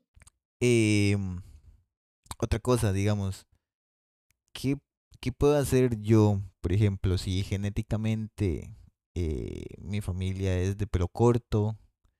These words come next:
Em, ¿qué puedo hacer yo como para, para, para alimentar este pelo? Creo que ya habíamos hablado por ahí de alimentarse bien y tener el complejo B, si no me equivoco,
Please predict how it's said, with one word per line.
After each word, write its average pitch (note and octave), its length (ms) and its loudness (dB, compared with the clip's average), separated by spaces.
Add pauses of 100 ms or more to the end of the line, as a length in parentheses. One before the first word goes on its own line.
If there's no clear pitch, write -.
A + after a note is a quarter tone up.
(720)
Em, G2 720 0 (760)
¿qué G#2+ 80 -8
puedo A#2+ 220 2
hacer A#2+ 280 0
yo B2 260 0
como G#2+ 280 -6
para, E2 640 -2
para, A#1+ 360 -8 (1200)
para A#2+ 140 2
alimentar A#2+ 540 -2
este C3+ 200 -2
pelo? - 360 -2
Creo A#2 140 0
que C#3 100 -2
ya C#3+ 80 0
habíamos C#3+ 340 0
hablado A2 280 2
por A2+ 140 0
ahí G2+ 180 2
de A#2+ 120 2
alimentarse F#2 560 -2
bien A#2+ 400 0
y F2 380 -8 (460)
tener G2+ 280 0
el G2+ 80 -4
complejo G2 920 -2 (220)
B, A#2 520 -2
si - 120 -8
no F#2+ 100 -2
me G2+ 100 -4
equivoco, A#2 580 -4